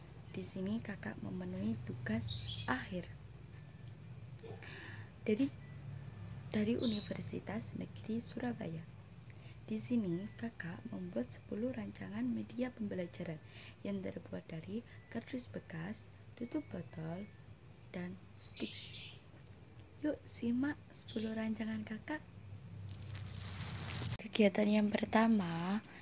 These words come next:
yaitu tutup botol pintar.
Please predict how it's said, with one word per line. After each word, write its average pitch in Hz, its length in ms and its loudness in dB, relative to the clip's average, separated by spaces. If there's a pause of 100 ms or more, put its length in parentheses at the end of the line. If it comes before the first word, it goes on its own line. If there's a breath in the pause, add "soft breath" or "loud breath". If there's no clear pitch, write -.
(160 loud breath)
yaitu 190 880 4 (560)
tutup 214 400 10 (160)
botol 208 480 6
pintar. 185 640 6